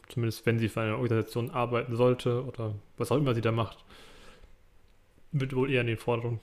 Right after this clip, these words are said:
Vordergrund gerückt werden, beziehungsweise die Münzen selbst.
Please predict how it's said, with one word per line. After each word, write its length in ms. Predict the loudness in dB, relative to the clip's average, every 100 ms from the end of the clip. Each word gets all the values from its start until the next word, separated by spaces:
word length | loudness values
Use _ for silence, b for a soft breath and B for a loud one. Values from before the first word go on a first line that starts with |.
| -8
Vordergrund 500 | -2 0 2 -2 -2
gerückt 280 | -4 -2 0
werden, 240 | 0 0
beziehungsweise 720 | -2 -4 0 0 2 2 0 -4 -20 _ -2
die 60 |
Münzen 340 | 0 0 0 2
selbst. 540 | 2 0 -8 -14 -14